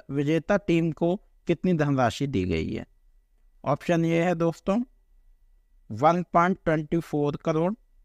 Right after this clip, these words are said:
बी वन पॉइंट फ़िफ़्टी करोड़, सी वन पॉइंट सेवेंटी थ्री करोड़, डी या वन करोड़। तो दोस्तों जो सही ऑप्श-, ऑप्शन है वो है वन पॉइंट टू फ़ोर करोड़, ऑप्शन ए। विजेता टीम को दोस्तों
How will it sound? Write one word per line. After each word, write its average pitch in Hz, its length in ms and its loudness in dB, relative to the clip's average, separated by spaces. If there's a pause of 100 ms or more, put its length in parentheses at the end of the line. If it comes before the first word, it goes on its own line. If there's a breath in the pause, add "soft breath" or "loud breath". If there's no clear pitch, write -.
(200)
बी 113 420 0 (600)
वन 151 280 2
पॉइंट 170 340 0
फ़िफ़्टी - 420 -4
करोड़, 165 320 0 (840)
सी 131 460 -2 (140)
वन 156 260 0
पॉइंट 175 360 0
सेवेंटी 139 440 -2
थ्री 190 220 0
करोड़, 117 360 -4 (300)
डी 120 380 -2 (420)
या 180 180 2 (200)
वन 135 280 2
करोड़। 80 320 -6 (800)
तो 160 100 2
दोस्तों 175 400 0
जो 185 80 0
सही 190 300 2
ऑप्श-, 180 300 2 (180)
ऑप्शन 180 400 0
है 180 160 0
वो 165 260 -2
है 190 140 2
वन 165 320 -2
पॉइंट 180 400 -2
टू 175 120 0
फ़ोर 196 240 0
करोड़, 131 360 -2 (320)
ऑप्शन 151 440 0 (100)
ए। 120 280 2 (480)
विजेता 151 440 0
टीम 190 240 2
को 190 140 0
दोस्तों 190 440 0